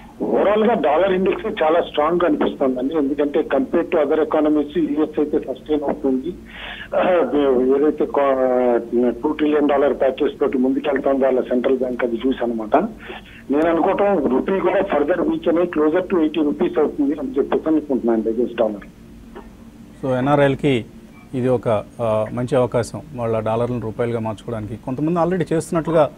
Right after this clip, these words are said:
Speaker 2: మనకు తెలుస్తోంది, ఆ, మిత్రుల ద్వారా అలాగే సోర్సెస్ ద్వారా. సెవెంటీ సిక్స్ పాయింట్ ఫైవ్ ఇప్పుడున్న లెవెల్, ఎయిటీ రూపీస్ వరకు కూడా వెళ్ళే అవకాశం ఉందంటున్నారు. So, let's wait and watch. తర్వాత, ఆ, ఇంట్రాడే కోసం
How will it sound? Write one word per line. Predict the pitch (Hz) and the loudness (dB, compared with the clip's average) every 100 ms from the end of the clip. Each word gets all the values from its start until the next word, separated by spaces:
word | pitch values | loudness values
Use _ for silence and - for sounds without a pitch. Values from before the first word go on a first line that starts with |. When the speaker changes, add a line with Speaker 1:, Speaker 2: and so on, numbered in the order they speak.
| - - - | -18 -20 -6
Speaker 2:
మనకు | 131 120 | -4 -2
తెలుస్తోంది, | 117 127 - 139 127 175 139 | -2 -4 -2 -2 -2 -4 -2
ఆ, | 120 113 110 110 117 | -2 0 -2 -4 -6
మిత్రుల | 120 120 123 | -8 -4 -4
ద్వారా | 120 113 117 | -2 0 0
అలాగే | 113 113 | 0 -2
సోర్సెస్ | 101 113 98 120 | -4 -6 -6 -10
ద్వారా. | - 107 - - - - - - - | -8 -8 -8 -12 -20 -20 -20 -20 -8
సెవెంటీ | 127 117 110 | -4 -4 -4
సిక్స్ | 131 - 139 | -8 -8 -6
పాయింట్ | 131 | -6
ఫైవ్ | 127 120 127 - - - | -2 -2 -2 -6 -20 -14
ఇప్పుడున్న | 120 117 117 | -6 -4 0
లెవెల్, | 120 113 131 - - | 0 0 -2 -6 -2
ఎయిటీ | 139 175 | 0 2
రూపీస్ | 160 160 - | 0 -2 -2
వరకు | 147 - | -2 0
కూడా | 143 147 151 - - - - | 2 4 2 0 -20 -14 0
వెళ్ళే | 127 143 | 4 6
అవకాశం | 123 147 156 139 | 6 4 2 2
ఉందంటున్నారు. | 127 131 104 123 190 - - - - - | 0 0 0 0 -2 -6 -20 -20 -20 -8
So, | 127 | -2
let's | 139 - | -2 0
wait | 127 | 0
and | 131 120 | 0 0
watch. | 107 104 - - - - - - | 0 -2 -8 -18 -18 -20 -20 -4
తర్వాత, | 160 175 170 143 202 - | 2 4 6 6 4 -2
ఆ, | 147 131 127 117 117 113 117 - - 127 - - | 0 2 2 2 0 -2 -8 -16 -10 -6 -6 -2
ఇంట్రాడే | 143 147 202 190 185 | -4 4 4 6 6
కోసం | 175 156 151 | 4 2 2